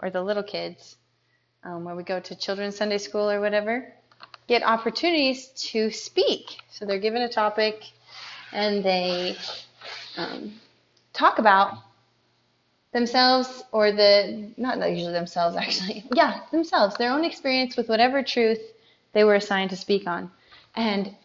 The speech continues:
it was my favorite thing. Like, people hated the talks, and I would, like, jump out of my chair, "Please, can I have a talk?" And I think one time my teacher made me do a scripture,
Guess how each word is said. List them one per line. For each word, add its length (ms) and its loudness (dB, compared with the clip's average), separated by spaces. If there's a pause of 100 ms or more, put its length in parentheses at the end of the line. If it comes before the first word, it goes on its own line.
it 160 0
was 240 0
my 140 -2
favorite 400 -4
thing. 400 -8
Like, 140 -6
people 240 -2
hated 360 -2
the 80 -6
talks, 500 -6
and 140 -10
I 400 -8 (380)
would, 180 0
like, 280 2
jump 260 0
out 100 4
of 60 -2
my 120 0
chair, 260 0
"Please, 320 -4
can 120 -6
I 60 -2
have 160 0
a 40 -2
talk?" 340 0 (640)
And 320 0
I 120 0
think 220 -4
one 140 2
time 160 -4
my 120 -4
teacher 260 -6
made 220 0
me 100 -2
do 140 2
a 60 2
scripture, 600 0